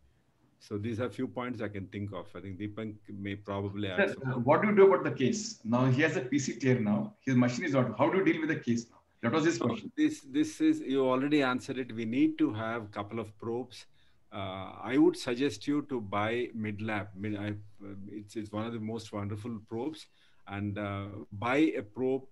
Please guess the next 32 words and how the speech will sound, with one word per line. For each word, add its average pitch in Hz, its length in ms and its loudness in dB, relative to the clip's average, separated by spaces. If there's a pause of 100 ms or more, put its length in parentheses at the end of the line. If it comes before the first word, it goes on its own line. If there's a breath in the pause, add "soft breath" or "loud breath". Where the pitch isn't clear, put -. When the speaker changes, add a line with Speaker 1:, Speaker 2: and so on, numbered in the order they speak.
Speaker 1:
find 147 280 0
out 180 120 0
the 131 80 -4
P 123 220 -2
S 131 180 -2
I, 107 280 -2
P 120 100 -2
S 117 180 -4
I 120 40 -2
rating 110 440 -4
of 104 200 -6
your 98 140 -4
machine. 104 440 -8 (540)
And, 101 300 -6
uh, 98 240 -6
most 143 340 0
of 156 80 -2
the 139 80 0
machines 117 540 -4
have 104 200 -4 (340)
P 117 140 -2
S 107 160 -8
I 113 320 -4
of 98 240 -6 (180)
thirty 110 300 -6
to 107 80 -10
thirty-five. 101 440 -8
That's 104 200 -8
the 113 60 -10
pressure 110 360 -6
it 107 220 -10
creates 113 500 -4